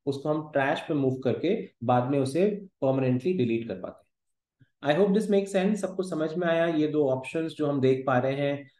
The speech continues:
file information और move to trash folders के अंदर।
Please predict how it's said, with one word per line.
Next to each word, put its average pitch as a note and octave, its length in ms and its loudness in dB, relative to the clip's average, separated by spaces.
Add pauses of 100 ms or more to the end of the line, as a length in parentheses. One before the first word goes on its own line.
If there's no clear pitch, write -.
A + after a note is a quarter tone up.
(140)
file C#3+ 200 4
information C#3 560 -2
और B2 180 0
move C3 260 0
to C3 160 0
trash D#3 300 2 (280)
folders C#3+ 420 2
के C3 120 -4
अंदर। A#2+ 420 0